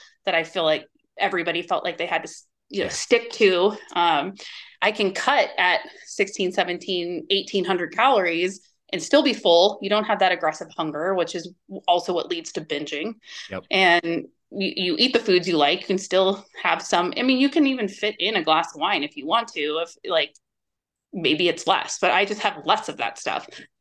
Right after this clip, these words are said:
Speaker 1: And it doesn't even, I don't even, like, doesn't really even bother me.
Speaker 2: Yeah. And the nice thing is you can lose weight at those higher, like, my diet right now, I'm at twenty-two hundred calories for my diet.
Speaker 1: Yeah.
Speaker 2: I'm losing weight at that, but I spent, like, a year at thirty-five.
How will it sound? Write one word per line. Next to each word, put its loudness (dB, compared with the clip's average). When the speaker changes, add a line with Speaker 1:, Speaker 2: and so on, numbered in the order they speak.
Speaker 1:
And 2
it 2
doesn't 2
even, 0
I 4
don't 0
even, 0
like, -2
doesn't 0
really 2
even -4
bother 2
me. -20
Speaker 2:
Yeah. -2
And -2
the -2
nice 0
thing -4
is -8
you -6
can -8
lose -6
weight -2
at -6
those -12
higher, -8
like, -10
my 2
diet 0
right -6
now, -4
I'm -6
at -10
twenty-two -8
hundred -14
calories -18
for -12
my -10
diet. -16
Speaker 1:
Yeah. -12
Speaker 2:
I'm -8
losing -10
weight -6
at -12
that, -10
but -4
I -6
spent, -4
like, -8
a -8
year -2
at -12
thirty-five. -6